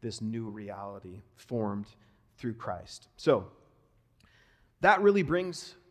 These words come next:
their attempt to, to do him in to, like, a swift end, right? Because, because he's saying God is not the God of the dead, but he's the God of the living.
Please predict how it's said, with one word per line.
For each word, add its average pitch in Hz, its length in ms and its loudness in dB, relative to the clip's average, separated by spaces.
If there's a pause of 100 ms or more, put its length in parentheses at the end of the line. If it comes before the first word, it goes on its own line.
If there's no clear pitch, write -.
(180)
their 151 260 4
attempt 170 520 -4 (460)
to, 131 180 -4 (280)
to 147 100 -8
do 156 220 6
him 156 180 2
in 160 200 -6
to, 139 160 -4
like, 123 160 -4
a 120 40 -14
swift 127 320 -6
end, 98 200 -8 (280)
right? 120 260 2 (240)
Because, 131 320 -4
because - 360 -2
he's 147 160 -8
saying 143 240 -2
God 175 300 0
is 151 180 -4
not 151 260 -2
the 151 60 -8
God 131 320 -2
of 135 100 -12
the 135 80 -12
dead, 104 300 -10 (120)
but 117 100 -10
he's 117 120 -8
the 127 80 -8
God 117 240 0
of 110 100 -10
the 117 60 -10
living. 110 400 -10